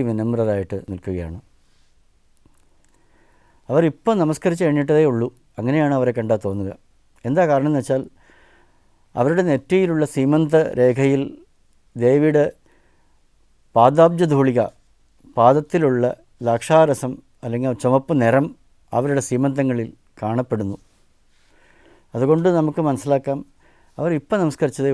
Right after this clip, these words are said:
ഉള്ളൂ എന്ന്. അവർ കുറച്ച് ദൂരെ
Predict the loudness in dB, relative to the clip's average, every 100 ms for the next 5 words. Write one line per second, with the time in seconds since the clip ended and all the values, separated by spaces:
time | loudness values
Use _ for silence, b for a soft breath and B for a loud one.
0 | -2 -4 -4 -6 -12 _ _ _ _ _
1 | _ _ _ _ _ _ _ _ _ _
2 | _ _ _ _ _ _ _ -20 _ _
3 | -6 -6 0 -2 -2 -2 2 4 4